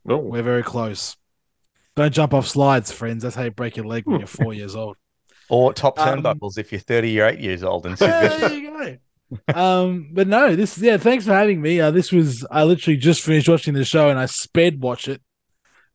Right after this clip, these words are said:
Speaker 2: Um, and I, I don't know how I feel about it. I don't know whether my opinion would change if I didn't, um, fast forward through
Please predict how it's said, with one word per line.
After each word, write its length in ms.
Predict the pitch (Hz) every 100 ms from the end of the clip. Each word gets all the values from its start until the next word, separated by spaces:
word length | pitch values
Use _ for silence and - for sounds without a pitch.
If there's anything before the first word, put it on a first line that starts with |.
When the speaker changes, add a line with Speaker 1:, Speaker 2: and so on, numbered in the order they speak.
| _ 202
Speaker 2:
Um, 440 | 196 180 147 120 - _ _ _ _ _ - -
and 160 | 151 151
I, 600 | 147 147 147 147 139 - _ _ _ _ -
I 60 |
don't 180 | 127 160
know 100 | 156
how 160 | 151 147
I 120 | 127
feel 280 | - 170 143
about 300 | 117 113 98
it. 80 | - _ _
I 100 | -
don't 120 | 143 143
know 140 | 139
whether 200 | 139 139
my 200 | 135 135
opinion 380 | 131 131 151 147
would 120 | 139
change 340 | 131 147 156
if 200 | 147 107
I 260 | 143 139 135
didn't, 480 | 123 147 165 151 - _ _ -
um, 540 | 143 135 - 143 143
fast 360 | 131 151 147 135
forward 340 | 151 156 160
through 420 | 131 147 143 139